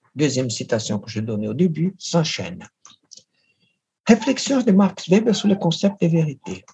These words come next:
Un sociologue est observé aussi dans un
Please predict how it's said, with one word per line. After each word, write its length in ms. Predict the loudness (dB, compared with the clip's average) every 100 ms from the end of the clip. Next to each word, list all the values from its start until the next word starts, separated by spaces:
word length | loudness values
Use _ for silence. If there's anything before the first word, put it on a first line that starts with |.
| _ _ _ _ _ _ 2
Un 100 | 2
sociologue 760 | 2 -2 2 6 6 6 2 -6 _ _ _ -10 -2
est 200 | 0 2 4
observé 580 | 4 4 2 2 2 2
aussi 480 | 2 0 0 0 0
dans 320 | 0 0 0
un 180 | 0